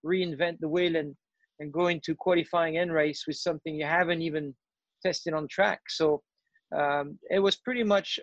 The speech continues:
a day-to-day where you had to unload good to, uh, to win the race, I think. And, uh, I think we were okay on the twenty-two car. I think we were actually getting pretty good at the end. Um, but, um, yeah, just ran a bit out of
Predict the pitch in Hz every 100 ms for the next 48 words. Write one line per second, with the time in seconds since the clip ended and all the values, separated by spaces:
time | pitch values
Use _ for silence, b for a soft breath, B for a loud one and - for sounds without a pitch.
0 | - 165 151 190 175 165 175 165 165 156
1 | 185 170 165 156 156 165 165 143 - _
2 | _ 127 160 180 196 - - 165 156 151
3 | 143 139 151 165 156 139 151 135 127 -
4 | 127 - 143 139 139 135 - _ _ _
5 | _ - - 226 - 196 190 170 180 185
6 | 175 - 180 - 185 202 185 170 - 185
7 | 165 190 185 208 190 226 247 226 185 175
8 | 185 185 156 180 170 - - 196 147 185
9 | 175 156 147 165 208 - _ _ _ _
10 | _ 156 156 156 156 156 156 156 _ _
11 | _ _ _ 143 170 165 - 175 165 160
12 | 160 156 _ 160 180 147 160 - _ 147
13 | 165 170 160 156 175 165 160